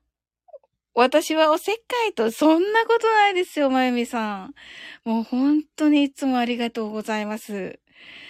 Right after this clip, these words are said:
ねえ。ありがたいです。あのね、本当に昨日もね、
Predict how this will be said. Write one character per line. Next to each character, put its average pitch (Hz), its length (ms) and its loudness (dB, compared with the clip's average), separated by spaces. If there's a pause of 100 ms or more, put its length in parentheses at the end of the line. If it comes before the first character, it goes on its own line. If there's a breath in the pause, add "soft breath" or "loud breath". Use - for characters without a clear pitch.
(220 loud breath)
ね 247 1000 0
え。 - 60 -20 (240)
あ 185 100 -4
り 196 120 -8
が 214 140 -6
た - 220 -8
い 226 80 -2
で 226 120 -2
す。 214 220 -2
あ 220 80 0
の 214 560 0
ね、 247 380 -2 (760 loud breath)
本 233 200 -2
当 254 100 -2
に 247 100 4
昨 254 200 -6
日 247 360 2
も 220 160 0
ね、 240 400 0